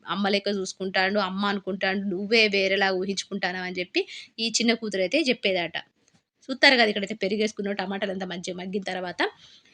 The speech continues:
అనుడితోనే సరే ఇక అని చెప్పి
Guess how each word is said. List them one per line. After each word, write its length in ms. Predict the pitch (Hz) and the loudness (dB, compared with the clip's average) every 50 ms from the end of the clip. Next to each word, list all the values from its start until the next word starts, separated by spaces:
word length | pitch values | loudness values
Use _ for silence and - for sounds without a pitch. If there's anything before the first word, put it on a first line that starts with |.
| - - _ - 214 | -20 -20 _ 0 4
అనుడితోనే 800 | 220 226 240 247 233 226 240 247 254 302 330 320 294 262 247 240 - - _ - | 4 4 4 4 2 2 2 2 2 2 2 2 2 0 -2 -4 -8 -16 _ -6
సరే 400 | - - 240 247 277 294 277 247 | 2 6 8 10 10 10 10 10
ఇక 140 | 262 254 233 | 8 8 6
అని 220 | 220 226 226 214 | 4 2 2 0
చెప్పి 460 | 208 208 - - 339 269 226 240 240 | -2 -2 0 0 2 2 2 0 -2